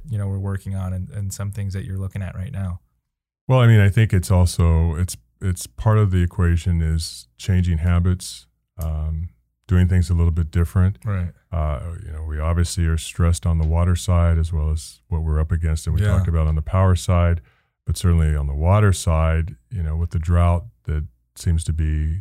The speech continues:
Speaker 2: you know, ongoing, uh, you know, cities and, and water districts are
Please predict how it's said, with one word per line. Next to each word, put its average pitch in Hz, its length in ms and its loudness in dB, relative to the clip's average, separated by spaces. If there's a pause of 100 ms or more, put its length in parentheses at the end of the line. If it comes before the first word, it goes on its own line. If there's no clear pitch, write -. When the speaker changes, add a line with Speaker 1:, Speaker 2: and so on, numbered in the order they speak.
(120)
Speaker 2:
you 85 80 -2
know, 76 180 -4
ongoing, 82 760 2 (480)
uh, 69 280 -6 (360)
you 90 60 -4
know, 78 160 -2
cities 85 520 2
and, 78 320 0
and 80 200 -2
water 80 220 2
districts 80 500 -2
are 80 140 0